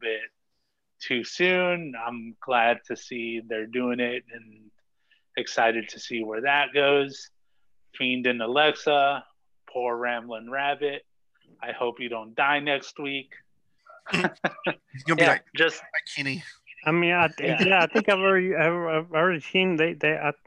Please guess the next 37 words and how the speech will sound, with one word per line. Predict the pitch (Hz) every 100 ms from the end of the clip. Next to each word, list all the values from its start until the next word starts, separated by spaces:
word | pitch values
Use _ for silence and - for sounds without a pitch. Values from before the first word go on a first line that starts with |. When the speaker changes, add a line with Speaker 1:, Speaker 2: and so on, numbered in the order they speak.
| _
Speaker 3:
think | 165 156
they | 165
made, | 160 165
like, | 147 143
a | 139
montage | 139 147 151 - 147 139 135
of | 135
all | 127 147
the | 143
times | - 156 147
he | - 147 131 -
died, | 151 151
died | 143 147 180
so | - 127
far, | 127 131 156 _ _ _ _
<laughs> | - - _ -
which | 160 147 131 -
has | 151
been | 147 160
a | 139
lot | 143 170 -
so | 127 123
far. | 139 131 - _ _ _ _ _ _ _
Speaker 1:
Yeah, | 127 110
Speaker 2:
He's | 160 156
like | 139
Speaker 1:
it's | -
Speaker 2:
Kenny. | 143
Speaker 1:
defi- | 151 151 143
Speaker 2:
He |
dies | 139 131
every | 127 127
week. | 123 123 _ -
Speaker 3:
Yeah. | 151 139 139 135 - _ -
Speaker 1:
Yeah. | 190 113 -
Speaker 3:
Yeah. | 151 139 - - 165
<laughs> | -